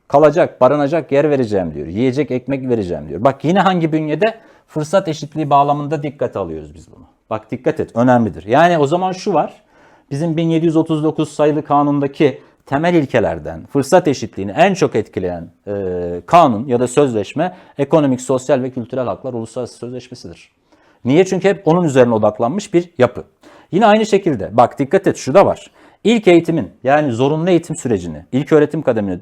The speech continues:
dönemini tamamlayamamış, eğitimi hiç alamamış olan kişiler için mümkün olduğu kadar temel eğitim almaya teşvik edilir ve bu eğitimi almaya mecbur tutulur. E senin açık öğretimin var.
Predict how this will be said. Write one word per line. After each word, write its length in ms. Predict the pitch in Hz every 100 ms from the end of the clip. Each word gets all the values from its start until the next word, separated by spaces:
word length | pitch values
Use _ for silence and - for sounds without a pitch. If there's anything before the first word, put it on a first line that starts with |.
| -
dönemini 380 | 147 160 139 110
tamamlayamamış, 920 | 156 170 170 170 147 95 90 - - - - - -
eğitimi 420 | 160 180 190 175
hiç 140 | 185
alamamış 420 | 170 160 151 151 143
olan 200 | 139 147
kişiler 340 | 127 - 135
için 220 | 120 - - _ - _
mümkün 340 | 147 170 170
olduğu 300 | 220 175 156
kadar 340 | 147 147 185 -
temel 280 | 156 175 175
eğitim 300 | 156 156 147
almaya 340 | 151 147 139
teşvik 360 | 151 139 160 147
edilir 280 | 139 160
ve 120 | 147 131
bu 100 | 165
eğitimi 280 | 139 139
almaya 260 | 135 131 135
mecbur 300 | 131 120 117
tutulur. 300 | - - 98
E 60 | 151
senin 200 | 175 175
açık 240 | 165 165
öğretimin 360 | 180 175 196 190
var. 180 | 202